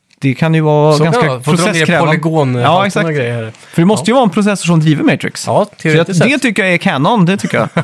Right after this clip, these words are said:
Speaker 2: Ja, men det, den, den teorin köper jag faktiskt.
Speaker 1: Ja. Den är ju, det är ju hard sci-fi att det ska vara så.
Speaker 2: <laughs> Ja, exakt.
Speaker 1: Men vad fan ska vi betta på nästa vecka då?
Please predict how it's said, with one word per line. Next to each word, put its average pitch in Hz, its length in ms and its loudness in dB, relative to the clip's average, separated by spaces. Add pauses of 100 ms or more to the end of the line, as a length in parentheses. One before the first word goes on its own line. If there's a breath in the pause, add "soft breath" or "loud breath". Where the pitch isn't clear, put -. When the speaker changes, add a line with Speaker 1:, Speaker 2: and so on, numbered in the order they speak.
Speaker 2:
Ja, 202 140 2
men 170 160 -2
det, 180 180 -2 (300 loud breath)
den, 175 200 -2
den 208 240 -2
teorin 202 360 0
köper 156 240 -2
jag 165 80 -4
faktiskt. 107 280 -6
Speaker 1:
Ja. 120 220 0 (500 soft breath)
Den 139 160 0
är 175 40 2
ju, 165 240 2
det 165 120 0
är - 20 2
ju 180 80 2
hard 185 300 0
sci-fi 117 300 -4
att 117 120 -4
det 120 80 -6
ska - 120 -4
vara - 100 0
så. - 80 -10 (100)
Speaker 2:
<laughs> - 80 -16
Ja, 151 160 0
exakt. 139 400 -6
Speaker 1:
Men 262 240 2
vad 226 120 -2
fan 247 140 0
ska 202 80 -2
vi 226 40 0
betta 220 260 -2
på 208 60 -2
nästa 220 260 -2
vecka 233 200 0
då? - 60 -10